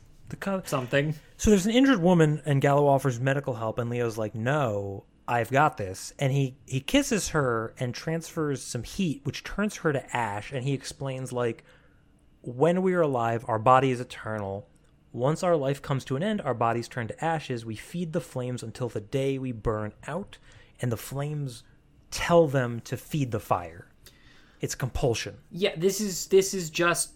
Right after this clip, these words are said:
Speaker 2: a metaphor for what humans do. I think he even says that that's what humans do or something like that
Speaker 1: Uh-huh.
Speaker 2: at one point. It's so heavy-handed. <laughs>
Speaker 1: Um, he also makes the point that, like, we're not those evil terrorists. Whenever we set fire to a building,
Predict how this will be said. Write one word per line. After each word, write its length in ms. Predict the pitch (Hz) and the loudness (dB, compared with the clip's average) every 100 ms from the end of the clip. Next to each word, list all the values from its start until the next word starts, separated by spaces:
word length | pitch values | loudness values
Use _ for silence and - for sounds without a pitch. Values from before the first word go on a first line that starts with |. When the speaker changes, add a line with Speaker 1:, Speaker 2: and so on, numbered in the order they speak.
| - | -4
Speaker 2:
a 80 | 151 | 0
metaphor 480 | 151 156 156 156 151 | 4 4 2 0 -2
for 160 | 147 139 | 0 0
what 160 | 139 | 0
humans 440 | 139 139 143 156 156 | 0 -2 -2 -2 -2
do. 240 | 180 185 | -2 -2
I 80 | 156 | -2
think 180 | 165 160 | -2 -2
he 100 | 160 | 0
even 200 | 156 147 | 0 -2
says 300 | 143 147 139 | 0 0 0
that 180 | 143 139 | -6 -2
that's 220 | 135 139 | -2 0
what 120 | 147 | -4
humans 380 | 135 131 131 143 | -4 -6 -4 -4
do 280 | 143 160 165 156 | -2 -2 -2 -6
or 140 | 156 151 | -6 -4
something 360 | 180 165 175 | -4 -4 -4
like 180 | 175 165 | -2 -4
that 100 | 175 | 0
Speaker 1:
Uh-huh. 120 | 135 | 0
Speaker 2:
at 80 | 117 | 0
one 140 | 180 175 | -2 -4
point. 320 | 185 196 - - _ - _ _ - - | -4 -4 -8 -16 _ -20 _ _ -10 -4
It's 200 | - - | -2 0
so 260 | 190 185 | 2 4
heavy-handed. 680 | 156 151 139 127 123 123 208 - | 4 2 0 -2 -4 -4 -6 -6
<laughs> 60 | - - - _ _ _ _ _ _ _ - 180 | -14 -20 -20 _ _ _ _ _ _ _ -4 4
Speaker 1:
Um, 180 | 156 | 4
he 140 | 147 185 | 4 0
also 480 | 190 226 269 196 143 | 0 0 0 0 0
makes 260 | 139 143 | -4 -4
the 80 | - | -6
point 360 | 143 - 139 175 139 | -6 -4 -4 -4 -2
that, 240 | 127 127 | -2 0
like, 340 | 120 117 113 - - _ - - - | -2 -2 -4 -10 -20 _ -20 -20 -4
we're 120 | 143 | 2
not 180 | 143 156 | 4 6
those 220 | 160 123 - | 6 4 0
evil 280 | 123 131 151 | -4 -2 -2
terrorists. 540 | 156 170 190 - - | 0 2 0 -4 -6
Whenever 380 | 131 131 147 185 | 0 0 2 0
we 180 | 165 139 | 0 -2
set 280 | - 143 | -2 -4
fire 300 | - 139 135 | -2 -2 0
to 100 | 127 120 | -2 -2
a 40 | |
building, 540 | 131 143 135 120 113 | 0 0 0 -4 -6